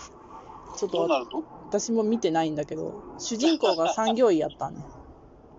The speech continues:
Speaker 2: あ、そうなの？
Speaker 1: うん。
Speaker 2: へえ。
Speaker 1: という話やったなと思って。
Speaker 2: ごめんね、ドラマはほとんど見ないから。
Speaker 1: いや、私なんか、挫折した。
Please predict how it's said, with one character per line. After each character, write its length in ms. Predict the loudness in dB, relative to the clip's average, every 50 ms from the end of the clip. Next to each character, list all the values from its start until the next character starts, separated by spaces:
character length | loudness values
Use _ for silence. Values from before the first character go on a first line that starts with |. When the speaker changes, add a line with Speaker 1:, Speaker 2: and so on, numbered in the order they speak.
| -14 -2 0
Speaker 2:
あ、 120 | 0 0
そ 180 | 0 0 -2 -2
う 20 |
な 140 | -2 -2 -2
の？ 140 | -4 -8 -10 -4
Speaker 1:
う 80 | -2 0 0 0 -2 -6
ん。 40 | -12 -18 -20 -20 -20 -20 -20 -20 -20 -20 -20 -20 -20 -20 -20 -20 -20 -20 -20 -20 -20 -20 -20 -20 -20 -20 -20 -20 -20 -20 -20 -20 -20 -18 -14
Speaker 2:
へ 580 | -10 -10 -8 -8 -8 -8 -10 -10 -10 -10 -10 -12
え。 60 | -14 -16 -20 -20 -20 -20 -20 -20 -20 -20 -20 -20 -20 -20 -20 -20 -20 -20 -20 -20 -20 -20 -20 -20 -20 -20 -20 -20 -20 -20 -20 -20 -20 -20 -20 -20 -20 -20 -6 -2
Speaker 1:
と 100 | 0 2
い 160 | 4 4 2
う 40 | 2
話 440 | 0 -2 -2 -2 -2 -4 -4 -4 -4
や 60 | -4
っ 60 | -4 -6
た 140 | -8 -8 -6
な 220 | -4 -2 -2 -4
と 120 | -4 -8 -12
思 80 | -14
っ 40 | -14 -16 -18
て。 160 | -20 -16 -10
Speaker 2:
ご 220 | -6 -4 -2 0 0
め 60 | 0
ん 60 | 0
ね、 200 | 0 0 -2 -2 -2 -2
ド 80 | 0
ラ 100 | 2 2
マ 80 | 2 2 2
は 120 | 0 -2
ほ 140 | -4 -8 -8
と 120 | -8 -8 -8
ん 40 | -6
ど 100 | -8 -10
見 100 | -8 -6
な 100 | -6 -6
い 60 | -6
か 100 | -6 -6
ら。 160 | -4 -4 -6 -6 -10 -10 -6
Speaker 1:
い 80 | -4
や、 140 | -2 0 0
私 360 | 0 0 -2 -2 -4 -2 -4
な 200 | -2 -2 -2 -2
ん 60 | -2
か、 260 | -2 0 0 0 -2 -4 -6 -14 -20 -20 -20 -20 -20 -20 -20 -20 -20 -20 -20 -20 -20 -20 -20 -20 -20 -20 -20 -20 -20 -20 -20 -20 -20 -20 -20 -20 -20 -20 -20 -20 -20 -20 -20 -20 -20 -20 -16 -8
挫 280 | -6 -6 -4 -2 -2
折 240 | -2 -2 -4 -6 -8
し 80 | -6 -2
た。 180 | -2 0 0